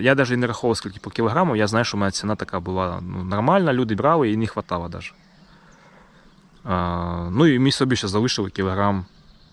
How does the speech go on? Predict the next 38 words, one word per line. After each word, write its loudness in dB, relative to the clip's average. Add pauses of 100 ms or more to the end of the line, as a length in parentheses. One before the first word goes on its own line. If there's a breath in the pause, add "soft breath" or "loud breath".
(160)
двадцять, -4
мабуть, -8
навіть -6
більше. -8 (340)
Ми 2
насадили 2
в 0
цьому -2
році, 0
ну, -4
в -14
сезоні 0
дві 0
тисячі -6
двадцять -2
чотири 0
на 2
зиму 0
ми 0
насадили 0
вже -2
сім -6
соток, -12 (920 loud breath)
із 2
яких, 0
а, 2
тільки -4
половина 0
вижила. -4 (360)
Багато -2
погнило, 4
а 4
саме 2
ставка 0
була 4
на 2
Місідор 0
Гермідор, 2